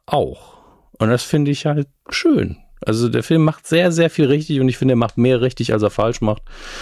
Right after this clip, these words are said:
Das ist, äh, ich verstehe zwar viele der Argumente von den Leuten, die keinen Bock drauf hatten, aber da bin ich so, du wolltest einen, entweder wolltest du einen Film, der einfach nicht gemacht worden ist,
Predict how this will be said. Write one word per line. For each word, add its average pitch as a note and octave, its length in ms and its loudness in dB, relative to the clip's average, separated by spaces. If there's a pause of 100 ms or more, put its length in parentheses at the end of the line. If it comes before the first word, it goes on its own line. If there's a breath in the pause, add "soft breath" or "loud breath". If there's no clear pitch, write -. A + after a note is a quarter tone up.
(320 loud breath)
Das G2 180 -2
ist, - 260 -4
äh, G2+ 220 0
ich - 420 -6
verstehe C3 560 2
zwar B2+ 540 0 (340 soft breath)
viele D#3+ 380 2
der B2+ 140 2
Argumente A#2+ 340 0
von A#2 140 -2
den A2+ 60 2
Leuten, A#2 180 2
die A2 60 -4
keinen A2 200 -2
Bock A#2+ 160 -4
drauf - 220 -4
hatten, B2 180 -2
aber G#2+ 80 2
da G#2+ 60 2
bin A2+ 100 2
ich A#2 80 -2
so, G#2+ 200 2
du B2 260 0
wolltest B2 480 0
einen, A2 320 -2
entweder B2+ 400 2
wolltest B2+ 340 0
du - 60 -2
einen A2 160 0
Film, C#3+ 240 0
der A#2+ 80 0
einfach A2 160 -4
nicht A2+ 140 -2
gemacht - 340 -2
worden F2+ 320 2
ist, - 260 -4